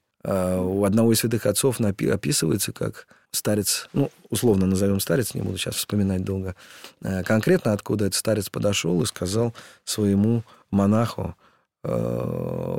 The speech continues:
отче, э, мне кажется, у тебя немножко гордыни есть». На что, а монах ответил: «Нет, отче, я не горд». И, э, этот старец пишет: «Вот ничем другим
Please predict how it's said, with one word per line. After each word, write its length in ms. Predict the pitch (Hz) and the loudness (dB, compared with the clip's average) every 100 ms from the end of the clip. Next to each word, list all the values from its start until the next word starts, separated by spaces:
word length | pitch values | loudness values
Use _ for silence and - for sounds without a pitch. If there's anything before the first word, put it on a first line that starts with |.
| - | -6
отче, 640 | - 117 - - 92 92 120 | -2 0 0 -2 -2 -4 -8
э, 1000 | - - - - - - - - - - - | -10 -14 -14 -14 -16 -14 -14 -14 -14 -14 -6
мне 160 | 104 107 | -2 -2
кажется, 320 | 123 110 117 | -2 -2 -4
у 20 | |
тебя 200 | 107 110 | -4 -2
немножко 360 | 107 104 98 - | 0 -2 -4 -2
гордыни 440 | 110 107 110 98 | 0 0 0 0
есть». 340 | 90 87 - _ _ _ _ _ _ | -2 -6 -14 _ _ _ _ _ _
На 60 | 104 | -6
что, 240 | - 107 98 | -2 -4 -4
а 80 | - | 0
монах 320 | 98 98 98 | 2 2 -2
ответил: 440 | 95 - 87 90 - _ _ - | -6 -6 -8 -10 -18 _ _ 4
«Нет, 320 | 127 131 113 | 8 8 6
отче, 260 | 123 - 120 | 2 4 6
я 140 | 120 | 8
не 100 | 131 | 6
горд». 400 | 151 120 110 - _ _ | 6 4 4 -4 _ _
И, 320 | - 113 110 104 - - _ | 4 8 8 6 0 -16 _
э, 160 | - 107 | 2 4
этот 240 | 107 104 | 4 2
старец 360 | 101 - 113 98 | 0 2 2 2
пишет: 220 | - 95 | 0 -2
«Вот 140 | 107 120 | 2 4
ничем 360 | 120 - 107 | 6 8 6
другим 420 | 95 104 123 160 | 8 6 8 6